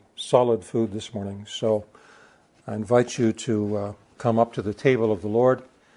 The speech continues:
and we'll all partake, myself included, with you this morning.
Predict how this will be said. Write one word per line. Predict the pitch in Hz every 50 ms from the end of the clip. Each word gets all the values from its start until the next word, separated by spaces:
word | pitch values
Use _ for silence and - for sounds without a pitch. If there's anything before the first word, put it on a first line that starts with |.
| _ _ _ _ _ _ _ _ _ _ _ _ -
and | 131 110 113 117
we'll | 113 120 120 117
all | 113 113 117 120 117
partake, | - 131 113 - - 143 120 113 -
myself | 113 110 107 - - 120 110 - -
included, | 107 101 - - 120 110 104 101 95
with | 107 107 92 117
you | 101
this | 92 95 95 - -
morning. | 113 113 113 104 98 98